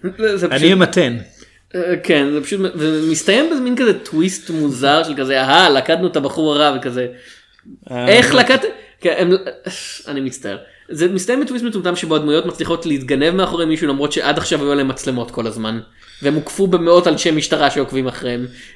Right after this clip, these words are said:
Speaker 1: It's very
Speaker 2: כן,
Speaker 1: stupid.
Speaker 2: זה מסוג הסרטים ש-, הם היו יכולים לעבוד הרבה יותר טוב אם הם לא היו מנסים בכוח ל-, אה, גם להסתיים.
Speaker 1: Mm.
Speaker 2: זה סרט שסוף
Speaker 1: אתה רוצה
Speaker 2: פתוח
Speaker 1: שהוא
Speaker 2: היה עושה
Speaker 1: ימשיך
Speaker 2: לו
Speaker 1: יו-,
Speaker 2: טוב.
Speaker 1: אתה רוצה שהוא ימשיך עוד יותר, זה כזה, הסרט
Speaker 2: לא,
Speaker 1: הזה
Speaker 2: אבל
Speaker 1: עדיין
Speaker 2: אני חושב שסוף פתוח היה עושה לו, אה,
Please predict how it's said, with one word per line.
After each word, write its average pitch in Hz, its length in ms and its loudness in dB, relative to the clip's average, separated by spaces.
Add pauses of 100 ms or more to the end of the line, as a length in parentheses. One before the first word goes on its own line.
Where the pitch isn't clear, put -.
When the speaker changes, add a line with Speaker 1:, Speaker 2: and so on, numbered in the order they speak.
(120)
Speaker 1:
It's - 380 0
very 156 240 6
Speaker 2:
כן, 170 320 4
Speaker 1:
stupid. 120 180 -2
Speaker 2:
זה 160 200 0
מסוג 254 280 4
הסרטים 202 380 2
ש-, - 100 -2 (1400)
הם 147 160 -2
היו 170 160 6
יכולים 185 460 4
לעבוד 156 420 2
הרבה 143 160 4
יותר 151 180 2
טוב 151 220 2
אם 151 100 4
הם 127 120 -2
לא 135 140 4
היו 151 120 4
מנסים 139 440 -4
בכוח 135 580 0
ל-, 127 260 -4
אה, 120 300 -4
גם 120 140 -4
להסתיים. 113 580 -2 (160)
Speaker 1:
Mm. - 40 -8 (800)
Speaker 2:
זה 135 60 -2
סרט 196 260 2
שסוף 180 280 4
Speaker 1:
אתה - 100 6
רוצה - 120 6
Speaker 2:
פתוח 170 120 8
Speaker 1:
שהוא - 100 8
Speaker 2:
היה 151 80 8
עושה 190 100 6
Speaker 1:
ימשיך 143 140 6
Speaker 2:
לו 131 60 6
Speaker 1:
יו-, 127 60 10
Speaker 2:
טוב. 113 280 0
Speaker 1:
אתה - 80 -4
רוצה - 160 0
שהוא - 160 4
ימשיך 175 320 4
עוד 160 120 4
יותר, 151 340 2
זה 123 80 -2
כזה, 123 220 -2
הסרט 135 240 -2
Speaker 2:
לא, 151 120 6
Speaker 1:
הזה 151 100 10
Speaker 2:
אבל 135 80 6
Speaker 1:
עדיין 135 160 2
Speaker 2:
אני 139 60 0
חושב 180 180 2
שסוף 170 280 0
פתוח 147 360 0
היה 131 140 4
עושה 131 300 2
לו, 123 520 2
אה, 120 220 -6